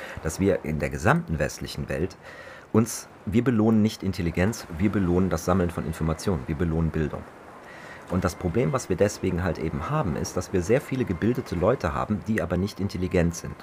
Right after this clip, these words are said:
Und wenn ich jetzt sage, die sind nicht intelligent, dann heißt das nicht, die sind dumm. Das heißt nur lediglich, die sind nicht mehr in der Lage, außer diese Information zu reproduzieren.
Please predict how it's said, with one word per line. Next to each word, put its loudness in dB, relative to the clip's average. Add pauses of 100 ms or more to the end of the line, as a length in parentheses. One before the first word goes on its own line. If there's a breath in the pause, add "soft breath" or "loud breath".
Und -2
wenn 2
ich -2
jetzt -4
sage, 2
die 0
sind 2
nicht 0
intelligent, 0
dann 2
heißt 0
das -4
nicht, -2
die 0
sind 0
dumm. 4 (540 loud breath)
Das -6
heißt 0
nur 4
lediglich, 0 (180 loud breath)
die -2
sind 2
nicht -2
mehr 2
in 0
der 2
Lage, 2
außer 2
diese 0
Information 0
zu -4
reproduzieren. -2